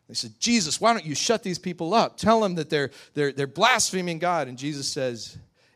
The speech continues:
"If they shut up, even the rocks are gonna cry out."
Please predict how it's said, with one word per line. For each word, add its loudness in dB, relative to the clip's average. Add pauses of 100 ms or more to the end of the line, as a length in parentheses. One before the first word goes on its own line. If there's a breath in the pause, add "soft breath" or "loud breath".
"If -4
they 0
shut -4
up, -6
even -10
the -14
rocks -14
are -18
gonna -20
cry -20 (100)
out." -20